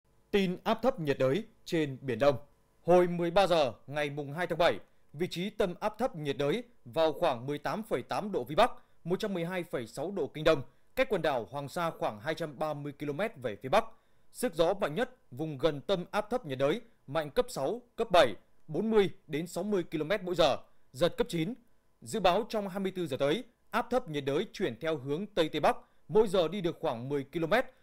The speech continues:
và có khả năng mạnh lên thành bão. Đến mười ba giờ ngày mùng ba tháng bảy, vị trí tâm bão ở khoảng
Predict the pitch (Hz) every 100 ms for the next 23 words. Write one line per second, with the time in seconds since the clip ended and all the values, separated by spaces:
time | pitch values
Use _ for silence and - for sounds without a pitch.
0 | _ 135 185 175 220 - 139 190 175 -
1 | 139 160 156 175 135 139 120 170 233 -
2 | _ _ _ _ 147 147 208 190 151 175
3 | 151 131 127 131 127 135 151 160 165 101
4 | - - - 175 - 165 220 214 151 175
5 | 190 151 - 151 110